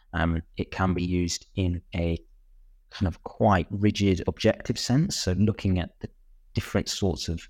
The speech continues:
states people pass through as their lives change. So, for example, we might be living in the parental home, then moving out, renting independently, sharing with others, moving into potentially buying a home, moving into home ownership.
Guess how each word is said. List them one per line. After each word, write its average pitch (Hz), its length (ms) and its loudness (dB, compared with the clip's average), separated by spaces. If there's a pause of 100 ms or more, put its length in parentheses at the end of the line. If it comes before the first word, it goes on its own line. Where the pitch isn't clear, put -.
(400)
states - 560 0
people 117 300 0
pass 120 340 -2
through 117 360 2
as - 140 -4
their 107 160 0
lives 101 320 0
change. 131 480 0
So, 85 120 2
for 82 140 -2
example, 87 400 0
we 87 100 0
might 87 300 -2
be - 240 -4 (340)
living 90 220 0
in 87 80 0
the 85 60 -4
parental 90 340 -2
home, 104 560 2 (460)
then - 180 -6
moving 90 260 0
out, 104 440 2 (160)
renting 95 380 0
independently, 107 520 0
sharing 98 440 0
with 95 140 0
others, 98 500 -2 (420)
moving 95 320 2
into 90 420 0 (380)
potentially - 340 -2
buying 95 220 4
a 87 40 2
home, 95 220 0
moving 90 180 0
into - 180 -2
home 85 220 0
ownership. 131 520 2